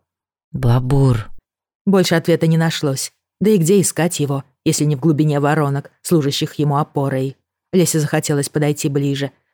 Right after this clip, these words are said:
Speaker 2: заглянуть в их призывную глубь, разглядеть во тьме нутро, может, закричать туда, чтобы услышать, как вторится эхом ее собственный голос, а может, услышать, как ворочается там могучая жизнь Бабура. То ли чудище,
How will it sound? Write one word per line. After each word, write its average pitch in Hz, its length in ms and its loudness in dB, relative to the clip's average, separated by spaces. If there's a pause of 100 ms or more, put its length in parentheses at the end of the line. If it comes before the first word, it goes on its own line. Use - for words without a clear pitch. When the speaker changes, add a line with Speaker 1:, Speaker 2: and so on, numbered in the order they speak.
Speaker 2:
заглянуть 170 500 2
в 160 80 2
их - 140 -4
призывную 156 580 0
глубь, 147 340 -2 (360)
разглядеть 175 520 2
во 147 100 2
тьме 156 240 0
нутро, 156 440 -2 (220)
может, 190 240 2
закричать 180 580 0
туда, 147 360 -2 (180)
чтобы 160 280 0
услышать, 160 440 0
как 151 180 -4
вторится 156 440 0
эхом 151 440 0 (200)
ее 160 240 2
собственный 151 540 -2
голос, 135 500 -4 (240)
а 170 100 0
может, 135 300 -2
услышать, - 560 -4 (160)
как 190 200 -2
ворочается 170 640 0
там 160 500 -2
могучая 156 600 0
жизнь 139 360 0
Бабура. 131 600 -4 (400)
То 170 80 0
ли 131 160 0
чудище, 151 580 -6